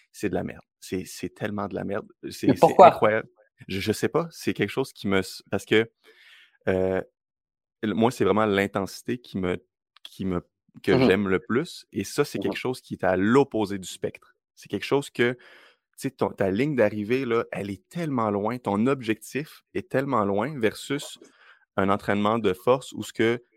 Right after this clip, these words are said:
Speaker 1: c'est très à court terme, c'est tu te focuses sur ta série, ta répétition, tout ça, c'est très proche versus
Speaker 2: Mhm.
Speaker 1: un entraînement d'endurance ou quelque chose que c'est loin, loin, loin. Tu sais que ça dure longtemps,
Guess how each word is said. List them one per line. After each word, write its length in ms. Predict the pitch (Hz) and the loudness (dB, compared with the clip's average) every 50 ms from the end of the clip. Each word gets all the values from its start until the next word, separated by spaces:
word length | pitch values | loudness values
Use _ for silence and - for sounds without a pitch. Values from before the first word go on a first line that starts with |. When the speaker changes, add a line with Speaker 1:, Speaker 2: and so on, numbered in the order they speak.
| _ | _
Speaker 1:
c'est 220 | _ - - 98 - | _ -12 -12 -12 -12
très 400 | - - - 117 117 120 123 - _ _ _ _ _ _ _ _ | -10 -4 -2 0 0 0 -4 -8 _ _ _ _ _ _ _ _
à 100 | - 185 - | -12 -12 -10
court 240 | - - 104 - - | -4 -4 -4 -4 0
terme, 280 | - 110 123 147 139 | 2 2 2 2 -2
c'est 140 | - - 101 | -6 -8 -10
tu 100 | - - | -10 -10
te 40 | - | -4
focuses 300 | - 104 95 - - 117 - | -4 -4 -4 -2 -6 -8 -6
sur 220 | - - 95 - | -8 -12 -12 -6
ta 120 | - 95 | -6 -6
série, 440 | 90 - - 95 95 95 104 117 131 - - - | -6 -4 -6 -6 -4 -4 -4 -8 -8 -10 -16 -10
ta 80 | - 98 | -8 -6
répétition, 720 | 92 95 92 - 95 - - - - 107 110 120 127 - _ | -6 -6 -4 -4 -6 -8 -8 -6 -4 -2 -2 -2 -4 -8 _
tout 80 | _ | _
ça, 200 | - - - 123 | -10 -4 -4 -4
c'est 200 | 123 - - 90 | -4 -4 -10 -14
très 240 | - - - 101 - - _ _ _ _ _ _ _ - - | -14 -8 -8 -8 -8 -8 _ _ _ _ _ _ _ -20 -16
proche 520 | - - - 117 - 92 - - - - - _ | -14 -2 0 0 0 0 -6 -12 -14 -16 -14 _
versus 440 | 98 98 95 95 - - - 127 107 | 0 0 0 0 -2 -2 0 2 2
Speaker 2:
Mhm. 140 | 110 113 - - | 2 0 0 -4
Speaker 1:
un 240 | - 95 98 98 98 101 | -4 -2 -2 -2 0 -2
entraînement 460 | 98 101 - 104 98 98 104 107 107 | -2 -2 -2 -4 -2 0 0 0 2
d'endurance 680 | 98 101 95 98 95 95 92 101 107 117 127 - - | 2 2 2 2 -2 -2 -2 0 0 -2 -4 -8 -10
ou 20 | - | -10
quelque 140 | - 98 - | -8 -8 -4
chose 180 | - 120 - | -6 -6 -6
que 100 | - 98 | -6 -12
c'est 160 | - - - 98 | -10 -8 -6 -6
loin, 480 | 95 95 92 87 98 98 104 107 113 107 | -4 -4 -4 -4 -4 -2 -2 -2 0 0
loin, 180 | 101 98 98 98 | 0 0 0 -2
loin. 160 | 92 101 104 | -2 -4 -4
Tu 80 | 101 - | -6 -6
sais 100 | - 127 | -8 -10
que 60 | - | -6
ça 120 | - - 95 | -4 -4 -4
dure 240 | 92 101 101 98 | -2 -4 -4 -4
longtemps, 680 | 98 101 104 117 127 127 135 127 - - 120 117 117 | -2 0 2 2 2 2 0 -2 -2 0 0 0 0